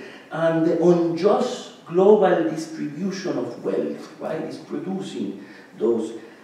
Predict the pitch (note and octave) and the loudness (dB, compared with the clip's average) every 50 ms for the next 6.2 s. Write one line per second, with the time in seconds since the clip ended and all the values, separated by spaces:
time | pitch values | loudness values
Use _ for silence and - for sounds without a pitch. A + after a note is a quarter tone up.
0 | - - D3 G3+ A3 G#3 - - - D3+ D3+ D3 - - D3 C#3 C#3 - - - | -8 0 4 6 6 6 4 2 0 -2 -2 -2 -2 -2 -2 -2 -2 -4 -8 -4
1 | - F3 G3+ G#3+ A3 G#3 - - E3+ E3 D#3+ D3+ D#3 - - F3 F3 F#3 A3+ A#3+ | 0 6 6 8 8 8 4 2 0 0 0 0 0 0 0 0 2 0 0 -2
2 | - - - A#3+ A#3 A3+ A3+ A3+ A3+ A3+ A3 - - - - - - - D#3+ E3 | -6 -6 -4 -2 0 2 2 2 0 0 -4 -8 -12 -16 -20 -18 -8 -4 -2 -2
3 | E3 F#3+ G3+ G#3 G#3 G#3 G#3+ A3 G#3+ F#3+ G3+ G3 G3 G3 F#3+ F#3+ F#3+ - - - | 0 0 0 0 0 2 2 2 2 2 2 2 2 2 2 0 -2 -6 -10 -12
4 | - - - - - - - - C#3+ C#3+ C#3+ C#3+ D3 D#3+ F3+ F#3+ G3 F#3+ - - | -14 -20 -20 -20 -20 -20 -14 -6 -2 -2 0 2 2 2 2 0 0 0 -2 -4
5 | - - - A2+ G#2 - - - - - - - - - - - - - - - | -6 -8 -6 -6 -6 -6 -6 -10 -12 -14 -16 -18 -20 -20 -20 -20 -20 -20 -20 -20
6 | - - - - | -20 -20 -20 -20